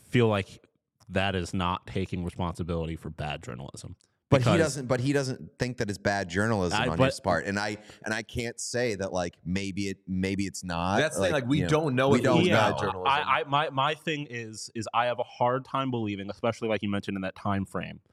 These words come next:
Speaker 1: that there was any effort. And I, I don't
Speaker 2: You
Speaker 1: know.
Speaker 2: can have a hard time believing it. I have a hard time in believing it too, but I'm not gonna come out and say that it's false.
Speaker 1: I just, it does not seem to me, and I feel like he would have said if he had, that there was any effort to reach out to Kevin Hayes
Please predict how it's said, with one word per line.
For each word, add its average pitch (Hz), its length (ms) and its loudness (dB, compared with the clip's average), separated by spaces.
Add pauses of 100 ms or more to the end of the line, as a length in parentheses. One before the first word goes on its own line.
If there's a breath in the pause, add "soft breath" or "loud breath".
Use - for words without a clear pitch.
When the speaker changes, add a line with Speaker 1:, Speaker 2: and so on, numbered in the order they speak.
(300)
Speaker 1:
that 98 240 0 (120)
there 107 240 4
was 101 360 0 (160)
any 117 340 4
effort. 95 520 -2 (380)
And 123 140 4
I, 131 240 2
I 139 80 4
don't 139 200 6
Speaker 2:
You 214 80 6
Speaker 1:
know. - 40 4
Speaker 2:
can 269 80 4
have 277 80 4
a 254 60 8
hard 226 180 6
time 202 160 4
believing 160 320 4
it. 113 100 0
I 143 180 2
have 151 120 2
a 127 60 2
hard 120 180 4
time 113 160 2
in 110 80 0
believing 104 300 2
it 92 100 0
too, 151 160 2
but 101 100 4
I'm 113 140 2
not 135 220 -4
gonna 120 100 -8
come 117 140 -6
out 110 100 -2
and 98 100 -16
say 107 220 -6
that 98 140 -4
it's 80 100 -10
false. - 560 -4
Speaker 1:
I 156 120 6
just, 185 180 -2 (1300)
it 156 180 0
does 160 220 4
not 139 240 0
seem 123 200 -2
to 113 100 -4
me, 95 380 -2
and 120 120 2
I 117 60 0
feel 131 180 0
like 123 160 2
he 120 140 -2
would 107 180 2
have 104 140 0
said 104 280 0
if 101 140 -2
he 104 100 -4
had, 85 320 -4
that 98 140 -4
there 104 100 0
was 95 140 0
any 104 240 -6
effort 95 300 -6
to 95 100 -6
reach 90 240 -4
out 87 180 -2
to - 80 -12
Kevin 87 240 -6
Hayes 82 300 -12